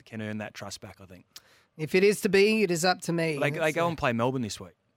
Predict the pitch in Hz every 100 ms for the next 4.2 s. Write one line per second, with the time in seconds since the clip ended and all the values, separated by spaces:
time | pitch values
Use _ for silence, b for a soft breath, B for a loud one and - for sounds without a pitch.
0 | _ _ _ _ - 147 156 143 123 131
1 | 151 156 143 - 156 175 170 160 147 131
2 | 117 127 120 117 107 92 82 - 175 208
3 | 202 185 190 _ - - 196 196 208 226
4 | 262